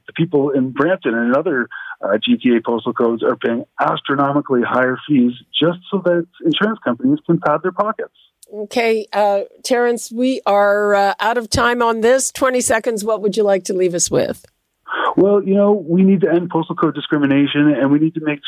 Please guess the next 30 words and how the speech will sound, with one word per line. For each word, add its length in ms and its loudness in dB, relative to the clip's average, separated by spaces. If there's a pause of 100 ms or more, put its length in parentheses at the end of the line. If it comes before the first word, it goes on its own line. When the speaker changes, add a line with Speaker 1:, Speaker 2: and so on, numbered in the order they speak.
Speaker 1:
sure 260 -2 (420)
that, 380 0 (840)
that 360 -2 (100)
the, 300 0
the 160 -2
insurance 380 0
companies 460 -2 (160)
are 260 2
regulated 720 -2
properly 600 -2
to 120 -8
make 140 0 (160)
sure 160 2
that, 220 0 (680)
that 180 0
they 200 2
are 240 0 (180)
only 320 2
posting 480 -2 (300)
a 180 0
certain 300 2
level 300 2
of 100 -6
profit. 420 -4
There's 140 -2
nothing 300 2
inherently 440 0
wrong 460 0
with 220 -8
profit, 440 -2